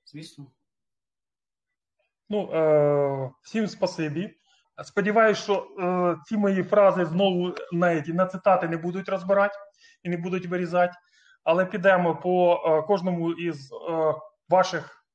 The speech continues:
Speaker 2: скажімо так, бо-, болей. Во. Е, як продавати?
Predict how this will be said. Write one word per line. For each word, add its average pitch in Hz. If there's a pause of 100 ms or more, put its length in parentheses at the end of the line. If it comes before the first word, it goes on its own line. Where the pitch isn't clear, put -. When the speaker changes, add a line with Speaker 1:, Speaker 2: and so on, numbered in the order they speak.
(180)
Speaker 2:
скажімо 160
так, - (480)
бо-, 202
болей. 180 (1160)
Во. 151 (100)
Е, 156
як 190
продавати? 214